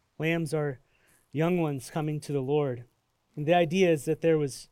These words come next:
to be that direct correlation between the love of Peter and to the church. Peter was to feed them, and this is not feed them entertainment. This is not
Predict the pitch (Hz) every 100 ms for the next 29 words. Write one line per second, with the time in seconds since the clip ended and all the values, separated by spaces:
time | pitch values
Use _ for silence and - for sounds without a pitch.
0 | _ _ _ _ - 151 185 160 139 151
1 | 160 - 175 165 151 147 147 - 160 139
2 | 135 139 127 123 - 139 131 127 139 131
3 | - 143 127 123 151 - 147 135 - -
4 | _ _ _ _ 180 170 196 - - -
5 | 262 240 165 139 147 202 233 196 202 226
6 | - - - _ _ - - 226 202 208
7 | 208 - 220 233 202 117 _ _ _ _
8 | _ _ _ _ _ _ - 185 208 170
9 | 202 208